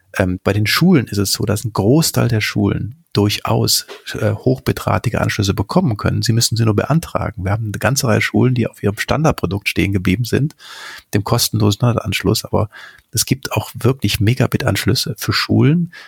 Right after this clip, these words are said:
Und wenn dem, wenn da bei einigen Schulen das nicht so ist, dann bitte mit dem Infrastrukturanbieter in Verbindung setzen und, äh, das versuchen zu lösen. Ich weiß, dass die sehr, sehr hinterher sind, dass die Schulen,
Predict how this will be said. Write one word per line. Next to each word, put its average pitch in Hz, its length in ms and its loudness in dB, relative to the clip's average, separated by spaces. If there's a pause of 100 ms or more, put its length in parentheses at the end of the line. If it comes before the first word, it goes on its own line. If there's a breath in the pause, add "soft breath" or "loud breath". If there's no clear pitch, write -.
(200 loud breath)
Und 101 160 0
wenn 117 160 2
dem, 113 360 0
wenn 113 180 0
da 120 60 0
bei - 100 -2
einigen 127 340 2
Schulen - 220 0
das 107 160 0
nicht 127 220 0
so - 100 0
ist, - 300 0
dann 95 140 -2
bitte 95 240 0
mit 107 120 2
dem - 80 2
Infrastrukturanbieter 107 1040 2
in 107 60 -2
Verbindung 120 420 2
setzen 131 480 -2 (580 loud breath)
und, 107 420 0
äh, - 260 0 (100)
das - 160 -2
versuchen 113 420 0
zu - 120 0
lösen. 113 300 2
Ich - 140 -4
weiß, 110 220 0
dass - 160 -2
die 104 140 -2
sehr, 110 360 2
sehr 117 160 2
hinterher 107 440 2
sind, 101 280 0
dass 101 80 -2
die - 140 -2
Schulen, 104 500 2